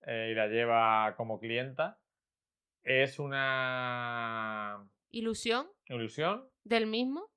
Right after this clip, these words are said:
Speaker 1: Ujú.
Speaker 2: ¿O, sin embargo, es la realidad?
Speaker 1: Ujú.
Speaker 2: Porque yo me debato más que es la ilusión. Creo que Robert De Niro murió en esa,
Speaker 1: Ujú.
Speaker 2: en esa escena.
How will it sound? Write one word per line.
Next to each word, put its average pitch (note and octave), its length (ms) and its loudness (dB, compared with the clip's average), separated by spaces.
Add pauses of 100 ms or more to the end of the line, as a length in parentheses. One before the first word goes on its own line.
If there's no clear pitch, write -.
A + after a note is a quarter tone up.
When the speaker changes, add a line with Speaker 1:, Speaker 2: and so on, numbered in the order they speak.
(120)
Speaker 1:
Ujú. C3+ 380 -10 (380)
Speaker 2:
¿O, A3+ 340 6
sin G3+ 180 -6
embargo, F#3 400 2
es F3+ 60 0
la F3+ 100 2
realidad? E3+ 360 -2 (200)
Speaker 1:
Ujú. G2+ 260 -12 (280)
Speaker 2:
Porque G3+ 560 0
yo G3+ 120 -4
me A#3+ 140 -2
debato A#3 280 2
más A#3 180 0
que B3 120 4
es A#3+ 60 4
la B3+ 120 4
ilusión. F3 480 -2
Creo A3+ 300 2
que A3+ 100 0
Robert G3+ 320 4
De A3 80 4
Niro G#3 200 2
murió F#3+ 460 0 (100)
en G#3+ 180 -2
esa, G3 1160 -2
Speaker 1:
Ujú. F#3 160 -20 (560)
Speaker 2:
en G3+ 100 2
esa G3 200 2
escena. A3+ 420 2